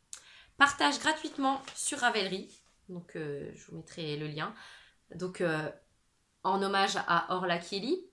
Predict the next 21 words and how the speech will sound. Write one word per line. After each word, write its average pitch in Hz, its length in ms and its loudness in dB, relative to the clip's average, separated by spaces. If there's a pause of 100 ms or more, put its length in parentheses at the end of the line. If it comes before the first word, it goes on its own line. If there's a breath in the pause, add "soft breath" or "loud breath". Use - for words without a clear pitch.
(120)
donc 180 140 -10
qui 180 140 -6
est - 20 -2
une 160 140 -4
designeuse, 180 760 -2
euh, 165 420 0 (760 loud breath)
alors 151 180 -6
comment 160 200 -8
on - 20 -6
dit, 156 220 -10
designeuse, 214 760 -4
je - 100 -20
crois. 220 280 -2
Non, 156 160 2
bref, 175 240 0
elle 175 80 2
fait 175 140 -4
des 165 100 -2
super 185 240 -2
motifs, 208 560 -4
euh, 151 680 0